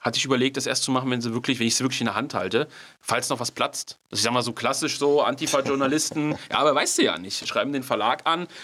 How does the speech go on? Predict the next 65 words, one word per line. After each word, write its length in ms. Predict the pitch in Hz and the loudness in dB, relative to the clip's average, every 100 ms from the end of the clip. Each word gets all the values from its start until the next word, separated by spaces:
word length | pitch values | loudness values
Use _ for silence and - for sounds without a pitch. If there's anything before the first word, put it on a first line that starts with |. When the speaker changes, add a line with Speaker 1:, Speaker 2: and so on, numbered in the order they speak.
| - | -6
Speaker 1:
machen 260 | - 156 156 | -2 0 2
da 120 | 143 | 2
Terror 460 | 127 139 156 160 156 | 2 -2 2 4 4
und 100 | 143 | 2
der 100 | 135 | -2
Typ 200 | 160 156 | -4 0
sagt 220 | 160 - | 0 0
irgendwie 400 | 147 139 143 135 | -4 -2 0 0
am 80 | 123 | 2
Ende 240 | 135 143 | 2 2
doch, 160 | 131 - | 0 0
"Oh, 260 | 151 147 | 4 4
ich 200 | 135 127 | 4 2
will 100 | 127 | 2
doch 180 | 127 135 | 2 0
nicht 200 | 160 139 | -2 -4
mehr", 160 | 95 98 | -6 -8
kriegt 160 | 107 | -8
kalte 240 | - 110 107 | -4 -2 -2
Füße. 340 | 143 143 156 - - - | -4 0 0 -2 -18 -6
Hätte 160 | - 131 | -2 0
ich 140 | - | 0
bei 60 | 120 | 0
Onfrei 360 | 120 147 - 110 | 0 0 -2 -2
nicht 160 | 113 | 0
erwartet, 440 | 107 90 98 110 101 | -2 0 0 0 -6
deswegen 260 | - 101 | -4 -4
haben 120 | 98 | -2
wir 40 | 98 | -2
auch 140 | 92 | -2
gesagt, 240 | 98 95 - | -4 -6 -4
wir, 220 | 92 85 | -4 -4
wir, 300 | 87 92 92 | -6 -8 -10
wir 360 | 87 85 - - - | -10 -10 -14 -10 -2
hauen's 200 | 113 104 | -2 -2
jetzt 180 | - | -4
raus. 380 | 92 135 262 - - - | 0 0 0 -6 -10 -2
Speaker 2:
Aber 100 | 87 | 0
man 100 | 85 | 2
weiß 160 | 87 | 0
ja 60 | 87 | 0
bei 80 | 82 | -2
solchen 240 | 82 82 | -4 -2
Leuten 200 | 82 - | -2 -2
auch 80 | 87 | -6
nie. 180 | 85 82 - - - - | -6 -6 -8 -12 -12 -4
Speaker 1:
Man 140 | 107 | 0
weiß 220 | 113 139 139 | 4 2 0
es 120 | 135 | -2
nie 80 | 113 | -2
richtig 240 | 139 135 | 0 2
oder 120 | 110 | 2
der 100 | 104 | 2
Verlag 300 | 110 95 101 | 0 -2 -2
kriegt 180 | - 127 | -4 -4
kalte 180 | 101 92 | -4 -6
Füße, 240 | - - | -10 -10
keine 240 | - 92 - | -8 -6 -6
Ahnung. 240 | 85 87 | -6 0
War 120 | 110 | 2
auf 120 | 139 | 2
jeden 160 | 143 127 | 0 -2
Fall 160 | 120 110 | -2 -2
nicht 160 | 151 | 0
so, 300 | - 160 165 | 2 2 0